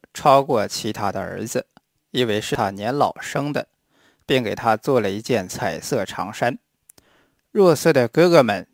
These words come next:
见父亲爱他胜过其余的儿子，就记恨他，不能与他和气交谈。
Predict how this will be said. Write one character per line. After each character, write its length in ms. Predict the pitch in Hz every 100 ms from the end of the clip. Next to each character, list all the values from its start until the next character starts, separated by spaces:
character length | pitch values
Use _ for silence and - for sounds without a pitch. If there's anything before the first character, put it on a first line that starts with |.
| _
见 300 | - 120 107
父 180 | - 113
亲 240 | - 107
爱 260 | 107 160 110
他 260 | - 117 139 _
胜 320 | - - 135
过 180 | 113 98
其 380 | - - 175 123
余 80 | 110
的 100 | 107
儿 220 | 90 117
子， 180 | - - _ _ _ _
就 160 | - 101
记 240 | - 165
恨 180 | 113 104
他， 160 | - - _ _ _ -
不 120 | 131
能 200 | 101 101
与 120 | 110
他 260 | 110 98 101
和 260 | - 98
气 280 | 110 - 123
交 260 | - 117 123
谈。 180 | -